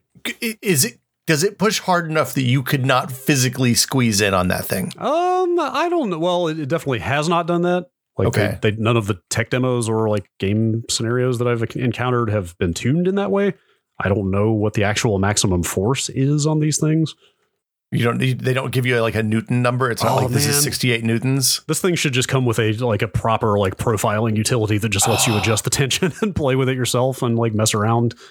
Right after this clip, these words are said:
Speaker 2: But that's not, that would not be a very Sony-like thing to do. But,
Speaker 1: D-,
Speaker 2: uh,
Speaker 1: d-, is that just on the triggers or is it on the sticks too?
Speaker 2: The actual resistance, the actual
Speaker 1: Yeah.
Speaker 2: pushback. It's just the, just the, uh, triggers. Yeah.
Speaker 1: Okay. Interesting.
Speaker 2: Yeah. The haptics on this thing are great,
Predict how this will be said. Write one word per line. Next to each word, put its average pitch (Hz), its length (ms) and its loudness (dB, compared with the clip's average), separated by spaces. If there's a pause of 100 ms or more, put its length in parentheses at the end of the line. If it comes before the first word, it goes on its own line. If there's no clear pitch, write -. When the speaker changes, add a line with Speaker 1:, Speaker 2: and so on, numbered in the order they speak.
(520)
Speaker 2:
But 92 180 0
that's - 220 0
not, 90 140 -2
that 98 80 -2
would 104 100 -4
not 123 160 0
be 120 120 2
a 113 40 0
very 107 160 -2
Sony-like 107 560 0
thing 101 240 2
to 92 80 -2
do. 92 260 0
But, 85 220 -2
Speaker 1:
D-, - 160 0
Speaker 2:
uh, 87 140 0
Speaker 1:
d-, 214 180 0 (260)
is 135 140 -2
that 170 160 0
just 202 180 -2
on 233 80 0
the 175 80 0
triggers 208 720 0 (100)
or 139 120 2
is 123 100 -2
it 143 60 -2
on 143 120 2
the 117 60 0
sticks - 280 0
too? 113 320 2 (180)
Speaker 2:
The 117 140 0
actual 113 340 0
resistance, 117 480 0
the 113 100 2
actual 101 260 0
Speaker 1:
Yeah. 131 200 2
Speaker 2:
pushback. 143 260 0 (140)
It's 113 100 2
just 107 200 2
the, 92 160 2
just 90 280 0
the, 90 200 0
uh, 82 100 0
triggers. 87 440 0
Yeah. 87 120 0 (160)
Speaker 1:
Okay. 107 340 0 (460)
Interesting. - 640 0
Speaker 2:
Yeah. 98 120 2
The 101 80 -2
haptics 175 360 0
on 147 60 2
this 127 120 0
thing 127 200 2
are 110 140 0
great, 104 420 0